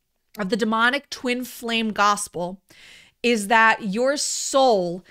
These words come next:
has been split in half and another human being is just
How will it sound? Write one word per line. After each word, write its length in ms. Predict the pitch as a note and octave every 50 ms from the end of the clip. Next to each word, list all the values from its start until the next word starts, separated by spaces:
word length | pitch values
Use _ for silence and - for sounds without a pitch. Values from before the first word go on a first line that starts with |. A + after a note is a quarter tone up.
| - _ _
has 340 | - C4+ B3 B3+ A#3+ G3
been 380 | F#3+ F#3 A3+ A3 A3+ A3 G#3 - _
split 640 | - - - - - - - A#3 A#3+ C4 C#4+ - -
in 160 | B3 A#3 A#3+
half 800 | B3+ B3 A#3+ A#3+ A3+ G#3 F#3+ F#3+ G3 - - - - - _ _ _ _ _ _ - - - - _ _
and 320 | A3+ A3+ A3+ A#3 A#3 A3+ -
another 360 | A#3 A3 A3+ A3+ A#3+ C4 C4+
human 440 | C4+ C4+ C#4 C#4+ C4+ C4+ C#4 C4 B3
being 380 | A3 A3+ G#3+ G#3+ G#3+ A3 G#3+ G3+
is 340 | - G3 G#3 G#3 G3 -
just 460 | - - G#3+ G3+ G3+ G3 - - -